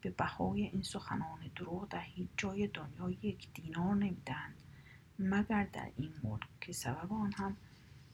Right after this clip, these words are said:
به جز بیکاری و بیماری و بی‌علمی و غفلت و دناعت نفس نیست که ظالمی را دانسته و فهمیده به عدالت و جاهلی را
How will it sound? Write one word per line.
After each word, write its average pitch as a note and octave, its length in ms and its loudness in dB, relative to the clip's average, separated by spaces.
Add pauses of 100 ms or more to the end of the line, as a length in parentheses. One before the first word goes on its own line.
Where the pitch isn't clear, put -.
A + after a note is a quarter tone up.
(160)
به G2+ 140 8
جز F3+ 260 2
بیکاری E3 680 -2
و F#3+ 100 4
بیماری E3 720 0
و F#3 100 2 (160)
بی‌علمی E3+ 680 0
و G3+ 120 4 (160)
غفلت F3 600 -2
و F3+ 180 -6
دناعت E3 680 -2
نفس F#3 520 2
نیست - 320 -8 (540)
که F#3 120 -2
ظالمی F3 640 2
را D3+ 260 -2
دانسته E3 540 -2
و G#3 60 6
فهمیده F#3+ 800 0 (520)
به - 140 0
عدالت D#3 680 -2 (560)
و D3 160 0
جاهلی F3+ 580 0
را F#3 320 0